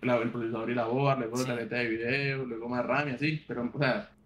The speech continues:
Speaker 1: fue un proceso que me fue llevando varios años, no sé, por ahí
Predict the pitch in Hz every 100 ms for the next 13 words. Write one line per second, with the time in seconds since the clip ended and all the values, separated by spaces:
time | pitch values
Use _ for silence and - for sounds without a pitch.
0 | - 131 135 151 156 131 120 117 127 143
1 | 143 143 147 143 160 139 120 135 120 113
2 | 110